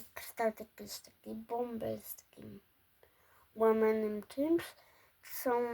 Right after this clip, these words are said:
farbki. I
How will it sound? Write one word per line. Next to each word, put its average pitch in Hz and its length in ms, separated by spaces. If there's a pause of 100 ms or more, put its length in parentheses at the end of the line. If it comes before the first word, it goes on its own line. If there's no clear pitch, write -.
(480)
farbki. - 640 (4000)
I 247 260